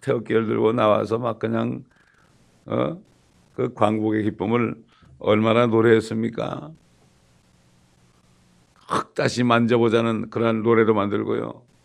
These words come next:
"우리 땅 흙을 다시 만져보자." 이스라엘 백성들이 어떻겠습니까? 빼앗긴 땅에 들어와서 얼마나 그렇게 했습니까? 거의 뭐, 어, 한국이 일본의,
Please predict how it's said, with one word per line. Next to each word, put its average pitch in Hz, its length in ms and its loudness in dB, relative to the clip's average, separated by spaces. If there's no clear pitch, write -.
"우리 117 300 0
땅 131 200 -4
흙을 127 380 -2
다시 123 240 -2
만져보자." 113 720 0
이스라엘 113 320 4
백성들이 117 380 2
어떻겠습니까? 143 920 -4
빼앗긴 117 400 2
땅에 113 240 2
들어와서 117 720 -2
얼마나 123 400 2
그렇게 123 260 -4
했습니까? 120 580 -6
거의 123 340 6
뭐, 131 420 2
어, 120 140 -4
한국이 113 540 0
일본의, 113 600 -2